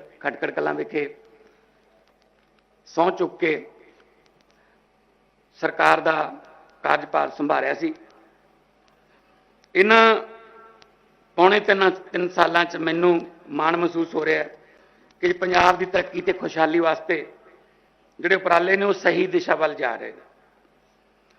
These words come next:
ਕੁਝ ਦੁਸ਼ਮਣਾਂ ਤਾਕਤਾਂ ਦੀਆਂ ਪੰਜਾਬ ਨੂੰ ਸ਼ਾਂਤੀ ਭੰਗ ਕਰਨ ਦੀਆਂ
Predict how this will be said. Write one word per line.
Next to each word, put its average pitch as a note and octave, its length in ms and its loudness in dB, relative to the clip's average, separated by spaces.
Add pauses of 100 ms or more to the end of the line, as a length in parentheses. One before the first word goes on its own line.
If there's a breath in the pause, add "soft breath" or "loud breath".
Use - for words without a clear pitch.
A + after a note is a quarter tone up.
(720)
ਕੁਝ G#3 140 2
ਦੁਸ਼ਮਣਾਂ G3+ 420 4
ਤਾਕਤਾਂ G3 520 4
ਦੀਆਂ F#3+ 360 0
ਪੰਜਾਬ - 1120 -2
ਨੂੰ G#3 120 0
ਸ਼ਾਂਤੀ F3+ 380 0
ਭੰਗ G3+ 280 0
ਕਰਨ F#3 260 2
ਦੀਆਂ F#3+ 320 0